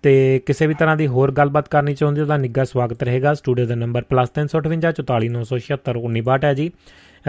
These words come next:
ਅ, ਸਾਡੇ ਨਾਲ ਸਾਰੇ ਦੋਸਤ ਜਿੱਥੋਂ ਜਿੱਥੋਂ ਵੀ ਜੁੜੇ ਹੋਏ ਨੇ, ਪ੍ਰੋਗਰਾਮ ਸੁਣ ਰਹੇ ਨੇ, ਸਾਰਿਆਂ ਦਾ ਨਿੱਘਾ ਸਵਾਗਤ ਹੈ। ਤੇ ਲਓ ਦੋਸਤੋ, ਅ, ਅਗਲੀ ਬਾਤ ਵੱਲ ਨੂੰ ਵੱਧਦੇ ਹਾਂ। ਗੱਲ ਆਈ ਹੈ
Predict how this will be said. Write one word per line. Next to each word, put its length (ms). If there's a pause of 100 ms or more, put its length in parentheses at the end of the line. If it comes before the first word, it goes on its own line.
ਅ, 40
ਸਾਡੇ 280
ਨਾਲ 140
ਸਾਰੇ 280
ਦੋਸਤ 280
ਜਿੱਥੋਂ 320
ਜਿੱਥੋਂ 220
ਵੀ 80
ਜੁੜੇ 380
ਹੋਏ 120
ਨੇ, 160
ਪ੍ਰੋਗਰਾਮ 460
ਸੁਣ 220
ਰਹੇ 140
ਨੇ, 180
ਸਾਰਿਆਂ 380
ਦਾ 120
ਨਿੱਘਾ 300
ਸਵਾਗਤ 480
ਹੈ। 120 (560)
ਤੇ 100
ਲਓ 220
ਦੋਸਤੋ, 360
ਅ, 560 (100)
ਅਗਲੀ 220
ਬਾਤ 320
ਵੱਲ 260
ਨੂੰ 200
ਵੱਧਦੇ 400
ਹਾਂ। 140 (1000)
ਗੱਲ 220
ਆਈ 200
ਹੈ 220